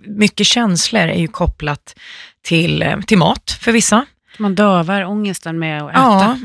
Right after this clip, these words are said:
Speaker 1: att det är liksom, det, det, det är din stund av glädje. Du får en kick
Speaker 2: Mm.
Speaker 1: av vissa maträtter och så äter man för att må bra en liten kort stund, och det är ju bara tillfälligt. Det är ju bara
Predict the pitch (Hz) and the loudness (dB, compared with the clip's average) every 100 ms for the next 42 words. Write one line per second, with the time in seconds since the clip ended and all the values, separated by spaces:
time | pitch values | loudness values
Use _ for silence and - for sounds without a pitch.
0 | - 208 214 214 202 - 208 196 190 185 | -6 -6 0 0 0 -2 -2 0 2 2
1 | 175 196 185 190 180 - 190 202 175 175 | 0 0 0 0 0 0 2 2 2 0
2 | 160 175 160 156 160 165 151 160 - 165 | 0 2 2 0 0 0 0 -4 -2 -4
3 | - 202 185 190 156 143 151 - 156 151 | -2 0 0 2 0 2 -2 0 0 0
4 | 147 - 165 - 85 156 - 78 76 - | 0 -2 -4 -2 -2 0 0 0 0 0
5 | 78 - - 78 73 147 - - - - | 0 0 -2 0 2 0 -4 -12 -4 0
6 | 160 170 160 175 170 170 - 156 156 - | 2 2 2 4 4 2 -2 -2 -2 -2
7 | - 156 147 147 156 147 143 147 156 147 | 0 0 2 2 2 2 0 0 -2 -4
8 | - 147 160 - 165 156 151 143 | -2 -4 -4 -4 -2 0 0 0